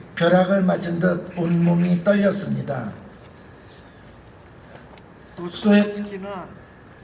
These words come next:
그가 죽기 전에 쓴 까라마조프의 형제들의 마지막 페이지에서 인류에게 이렇게 외칩니다.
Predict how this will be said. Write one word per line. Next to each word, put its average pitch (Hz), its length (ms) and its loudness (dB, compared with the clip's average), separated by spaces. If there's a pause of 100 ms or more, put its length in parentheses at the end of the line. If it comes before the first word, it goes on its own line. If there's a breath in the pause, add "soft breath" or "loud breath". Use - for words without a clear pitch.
(120)
그가 196 340 4
죽기 - 340 -2
전에 190 280 2
쓴 208 760 2
까라마조프의 202 920 2
형제들의 185 840 2 (240)
마지막 190 560 2
페이지에서 180 840 2 (420)
인류에게 190 640 4
이렇게 175 400 0
외칩니다. 147 880 -2